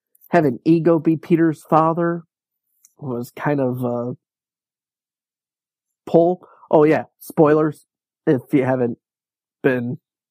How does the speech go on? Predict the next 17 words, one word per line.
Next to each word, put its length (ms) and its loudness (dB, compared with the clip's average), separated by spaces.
following. 560 -2
Um, 440 -2
it, 160 0
the 80 2
movie's 340 4
been 160 0
out 140 0
for 120 -6
two 280 -4
weeks 360 -8
now, 260 -4
so 160 -4
I'm 240 -6
hoping 440 0
everybody's 500 0
seen 180 -2
it. 180 -6